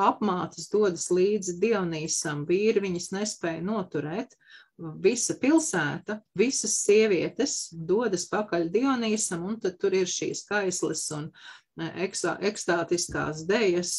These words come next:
un mīlēšanās un viss pārējais. Un viņi visi ir kā, kā, kā apjukuši. Tikmēr Dionīss pārvērties par tādu tā kā viedo vīru ceļinieku un dodas pie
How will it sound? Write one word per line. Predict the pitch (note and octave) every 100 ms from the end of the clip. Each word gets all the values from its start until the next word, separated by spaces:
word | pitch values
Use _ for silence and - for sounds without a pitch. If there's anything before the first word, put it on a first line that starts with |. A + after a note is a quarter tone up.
| D#3+
un | E3
mīlēšanās | F#3+ G#3 G#3+ D#3+ E3 - D#3+ D#3+ D#3 D#3 E3
un | D#3+
viss | F3+ - -
pārējais. | B3+ E4+ D4+ A3+ G#3+ C4+ D#4+ - - - - - _ - - -
Un | F#3+ B3+ C#4 A3+
viņi | A#3+ A3+
visi | G#3+ C4 - F#3
ir | F3+
kā, | - E3+ D#3+ D#3+ E3+
kā, | F3+ E3 D#3 - -
kā | F3 F#3
apjukuši. | F3+ C#3+ - C#3+ - - A4+ - _ _ _ _ _ _ _ - - - _
Tikmēr | B3+ A#3+ A3+ D#3
Dionīss | E3 D3+ C#3+ E3+ C#4+ F#4 - - - -
pārvērties | F#3 A3 A3+ F3 F3 - - -
par | -
tādu | - E3+ E3 E3
tā | - D#3+
kā | - D#3 D#3+ - - _ -
viedo | G3 G3+ F3+ D#3
vīru | F3+ F#3+ G#3+ A#3+
ceļinieku | - A#3+ E4+ D4+ C#4 A#3+ A3+ -
un | F#3+ D#3+
dodas | F#3 A#3+ B3+ -
pie | A3